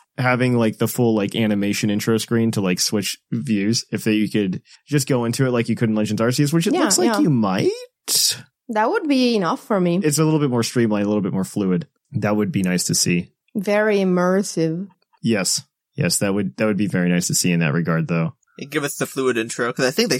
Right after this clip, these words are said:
Speaker 3: probably can do it at this point, especially if they're showing the trainer kind of battles
Speaker 1: Absolutely.
Speaker 3: too and stuff. I assume they're taking, I assume that they're taking that, like, mechanic from Arceus of, like, the
Speaker 1: I believe
Speaker 3: flow.
Speaker 1: so. It does, it does look like it.
Speaker 2: Yeah, it does look like,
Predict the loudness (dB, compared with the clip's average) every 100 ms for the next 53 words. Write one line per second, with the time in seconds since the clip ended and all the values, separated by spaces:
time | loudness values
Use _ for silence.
0 | -2 0 0 -2 -6 -4 -4 -6 -10 -8
1 | -6 -4 0 0 2 0 0 0 2 0
2 | -2 -6 -4 0 0 0 0 0 0 0
3 | -2 -2 -4 -6 -6 -6 -2 -4 -4 -4
4 | -4 -2 -2 0 0 0 0 0 -4 -10
5 | -2 0 0 0 0 2 0 0 0 0
6 | 2 2 0 -4 _ _ -8 -4 2 2
7 | 0 -6 -4 0 0 -2 -10 -2 -2 -2
8 | -6 -6 -4 -2 -2 -4 -8 0 2 4
9 | 2 2 2 2 0 _ -4 0 4 4
10 | 2 0 -2 2 2 2 0 0 0 0
11 | -4 -8 _ -2 2 4 2 0 -4 0
12 | 2 2 0 0 0 -4 -2 -2 -4 -10